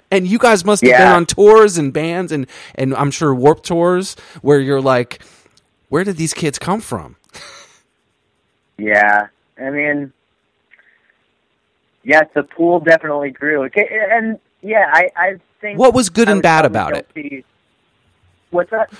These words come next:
Speaker 1: What was good and bad about that? You know, either, either the bigger wave or the bigger pool, because more people were listening, more people could know about the starting line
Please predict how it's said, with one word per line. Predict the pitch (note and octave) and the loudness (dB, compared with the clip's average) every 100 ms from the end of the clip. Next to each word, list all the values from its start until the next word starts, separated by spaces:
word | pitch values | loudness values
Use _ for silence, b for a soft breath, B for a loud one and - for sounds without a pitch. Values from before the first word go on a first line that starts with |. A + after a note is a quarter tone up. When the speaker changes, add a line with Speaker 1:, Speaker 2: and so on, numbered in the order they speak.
| - | 2
Speaker 1:
What | G#3+ | 2
was | C4+ A#3 | 4 0
good | A#3 G#3 | 0 0
and | F#3+ | 0
bad | D3+ D3 | 2 2
about | B2+ B2 - | 0 -4 -2
that? | B2 - _ _ - | -4 -6 _ _ -10
You | C#3+ | -8
know, | A#2+ A#2+ | -6 -6
either, | F3+ E3 D3+ C3 | -6 -4 -6 -6
either | E3+ D#3 C#3+ | -6 -4 -2
the | C3+ | -2
bigger | E3+ F3+ F3+ | -2 -2 -4
wave | D3+ D#3 F3 D#3 | -4 -4 -4 -6
or | C3+ | -8
the | C3 | -6
bigger | D3 B2+ B2 | -6 -6 -8
pool, | - C#3 A#2 F#2 | -6 -4 -2 -4
because | A2 - C#3+ B2 B B B | -8 -4 -4 -4 B B B
more | A2+ D3 D3+ | 0 2 2
people | D3+ D3 | -2 0
were | C3+ | 0
listening, | B2+ A#2+ B2 C3 C3 | 0 0 0 -2 0
more | D3 | 0
people | D#3+ E3 D#3+ | 2 0 -2
could | C#3+ D#3 | -4 -4
know | B2+ C3+ | -2 0
about | C3 B2+ | 0 -2
the | C3+ | -4
starting | - A#2 G#2 G#2+ | -4 -4 -4 -6
line | F#2+ A#2 | -6 -8